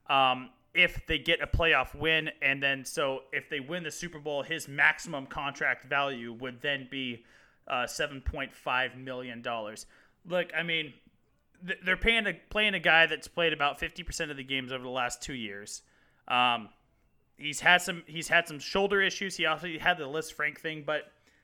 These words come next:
even last year when he had the Lisfranc issue, his, his shoulder still didn't look quite right.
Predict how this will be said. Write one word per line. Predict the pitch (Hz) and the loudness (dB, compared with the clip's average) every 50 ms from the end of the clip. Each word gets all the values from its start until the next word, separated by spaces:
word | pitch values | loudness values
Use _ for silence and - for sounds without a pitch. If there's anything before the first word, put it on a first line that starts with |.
| _ _ - | _ _ -10
even | 208 214 202 190 175 | -8 -6 -6 -2 0
last | 185 185 180 175 - - | 4 4 4 2 0 -2
year | 196 185 | -2 -2
when | 185 170 | -2 -2
he | 160 | 0
had | 160 165 165 156 | 0 0 0 0
the | 151 | -2
Lisfranc | 143 160 165 - - - 185 196 202 - | -4 -4 -4 -6 -4 -4 -4 -2 -2 -2
issue, | 160 135 - - 143 127 120 120 - _ _ _ _ _ _ _ _ _ _ _ _ _ _ _ _ _ _ _ _ _ _ | -6 -6 -4 -4 -4 -6 -6 -6 -10 _ _ _ _ _ _ _ _ _ _ _ _ _ _ _ _ _ _ _ _ _ _
his, | - - 170 196 202 185 - - _ _ - | -8 -2 0 0 0 -2 -4 -10 _ _ -10
his | - 185 214 190 - | -6 -4 -4 -4 -2
shoulder | - - 202 208 247 262 247 190 | -2 2 2 2 4 2 2 0
still | 170 - - 226 214 | -2 0 0 0 0
didn't | 190 202 202 170 135 131 | 0 0 -2 -2 -4 -6
look | 156 175 - | -6 -6 -6
quite | - - 175 151 147 120 | -4 -2 0 0 0 0
right. | 135 135 123 117 107 | 0 0 0 0 -2